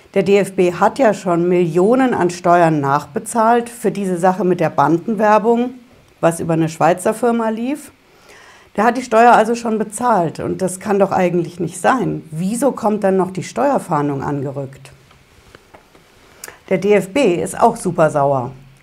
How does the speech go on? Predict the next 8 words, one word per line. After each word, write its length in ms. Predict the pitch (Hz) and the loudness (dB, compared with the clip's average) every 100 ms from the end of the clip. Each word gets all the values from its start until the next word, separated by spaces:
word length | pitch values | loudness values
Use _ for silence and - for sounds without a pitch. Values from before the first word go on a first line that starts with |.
| - | 0
Der 180 | 214 220 | 4 6
hat 180 | 226 220 | 4 2
direkt 300 | 190 214 233 | 2 2 0
eine 80 | |
Pressemitteilung 800 | 233 226 214 226 208 208 202 196 | -2 0 0 0 -2 0 2 2
rausgegeben 680 | 175 185 185 185 175 185 180 | 2 2 0 -4 -2 0 0
und 180 | 165 165 | -2 -4
gesagt, 500 | 165 165 170 165 - | -4 0 0 0 -10